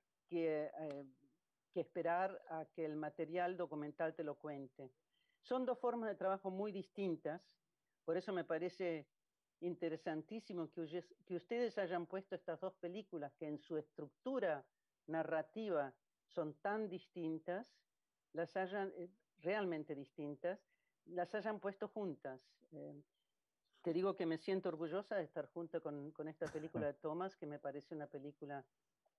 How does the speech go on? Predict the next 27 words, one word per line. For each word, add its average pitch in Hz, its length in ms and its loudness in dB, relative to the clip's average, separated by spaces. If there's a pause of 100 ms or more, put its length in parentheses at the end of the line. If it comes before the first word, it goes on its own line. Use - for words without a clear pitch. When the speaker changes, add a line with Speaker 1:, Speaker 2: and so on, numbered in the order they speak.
(160)
Speaker 1:
fuera 175 260 4
de 156 100 4
lo 139 120 -2
común 170 640 -6
en 147 220 -16 (140)
todo 160 240 4
sentido, 156 640 -6 (760)
y, 151 500 2 (520)
pero, 156 640 4 (600)
eh, 170 320 0
es, 185 260 0
es, 185 340 -6
es 180 200 -6
impresionante 180 680 -2
porque 151 360 -6
si 160 260 -6 (400)
los 165 340 0
que 170 140 0
vieron 214 320 2
las 175 120 0
dos 185 160 0
películas 190 640 0 (420)
deberán 170 720 2 (500)
compartir 165 580 2
conmigo 170 420 4
la 165 140 4
idea 165 380 2